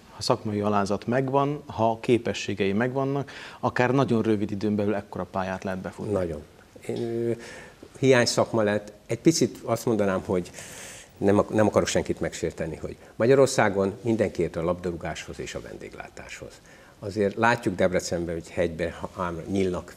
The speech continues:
Speaker 2: vendéglátóipar egységek, ki hosszabb, rövidebb ideig üzemelteti, vagy tudja üzemeltetni, és utána.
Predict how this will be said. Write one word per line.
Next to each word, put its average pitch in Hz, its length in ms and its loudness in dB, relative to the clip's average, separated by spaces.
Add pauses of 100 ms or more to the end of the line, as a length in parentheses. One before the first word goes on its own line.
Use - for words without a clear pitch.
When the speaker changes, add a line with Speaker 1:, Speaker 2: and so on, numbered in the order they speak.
Speaker 2:
vendéglátóipar 82 800 -2
egységek, 101 540 2 (360)
ki 104 320 2
hosszabb, 92 480 -4
rövidebb 85 520 0
ideig 80 500 -4
üzemelteti, 92 640 0
vagy 80 180 -6
tudja 110 320 0
üzemeltetni, 85 760 -4
és - 140 -10
utána. - 420 -8